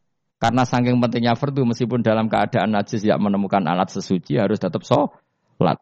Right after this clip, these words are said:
Jenenge sholat dihormatil waktu. Karena nggak boleh fardu ditinggalkan. Meskipun nanti harus iadah. Karena nggak boleh mengalahkan fardu, meskipun itu oleh najis.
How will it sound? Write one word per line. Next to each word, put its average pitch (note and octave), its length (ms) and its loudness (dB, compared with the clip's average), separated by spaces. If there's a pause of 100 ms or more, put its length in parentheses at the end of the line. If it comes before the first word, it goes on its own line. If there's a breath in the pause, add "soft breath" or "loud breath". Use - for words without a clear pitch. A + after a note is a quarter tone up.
(140)
Jenenge G#2+ 240 0
sholat G#2 320 -2
dihormatil G2 720 -2 (240)
waktu. - 480 -2
Karena A2 320 0
nggak E2 160 -2
boleh A#2 240 0
fardu G2 400 -4
ditinggalkan. - 640 -6
Meskipun C3 400 -2
nanti A#2+ 240 2
harus G#2+ 240 0
iadah. - 880 -2 (720)
Karena G#2 240 -2
nggak G2+ 160 -2
boleh A#2 320 0
mengalahkan G2+ 640 0
fardu, A2+ 400 -2 (240)
meskipun C3+ 480 0
itu D3 80 0
oleh B2 160 2
najis. A2 560 -4